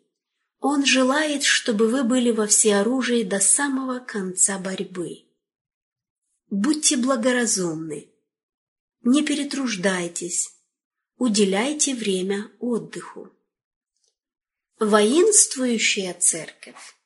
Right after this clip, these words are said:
это не торжествующая церковь. Господь желает, чтобы его испытанные слуги, пока они живы, отстаивали реформу воздержания. Разверните знамя воздержания.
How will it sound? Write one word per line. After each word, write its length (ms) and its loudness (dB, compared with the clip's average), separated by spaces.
это 260 -2
не 160 0
торжествующая 1200 0
церковь. 640 -6
Господь 440 2
желает, 440 0
чтобы 360 0
его 260 2
испытанные 840 0
слуги, 540 -2
пока 400 -4
они 300 -4
живы, 580 -4
отстаивали 880 2
реформу 680 0
воздержания. 1120 -4
Разверните 880 2
знамя 460 2
воздержания. 1080 -4